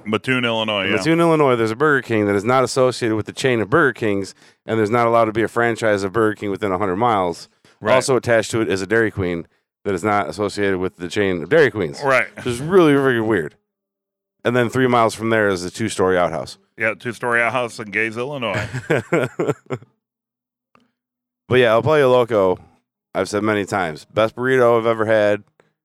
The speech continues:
Speaker 2: and it is a fantastic chicken joint.
Speaker 1: So this actually, for some reason, I didn't catch this. Maybe because it was the way that they filmed it real quick.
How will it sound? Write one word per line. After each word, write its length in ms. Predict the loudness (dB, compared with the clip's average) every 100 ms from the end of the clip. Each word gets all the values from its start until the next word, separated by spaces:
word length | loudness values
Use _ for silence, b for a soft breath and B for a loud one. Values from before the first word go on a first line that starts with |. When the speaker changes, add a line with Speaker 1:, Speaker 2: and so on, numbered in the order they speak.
| _ _ _ _ _ -10
Speaker 2:
and 100 | -8
it 60 | -6
is 140 | -8
a 140 | -8
fantastic 880 | -6 -4 -2 -2 -2 -2 -4 -10 -10 _ _
chicken 320 | -12 -10 -10 -14
joint. 240 | -16 -18 _
Speaker 1:
So 120 | -2
this 200 | 0 0
actually, 320 | 0 0 -2 -8
for 100 | -4
some 200 | -4 -2
reason, 200 | -2 0
I 100 | 0
didn't 200 | -2 -2
catch 260 | -4 -4
this. 220 | -8 -8
Maybe 140 | -4 -4
because 160 | -4 -8
it 60 | -8
was 120 | -8
the 80 | -8
way 100 | -8
that 140 | -10
they 100 | -12
filmed 240 | -8 -6 -6
it 20 |
real 240 | -4 -4
quick. 320 | -4 -6 -6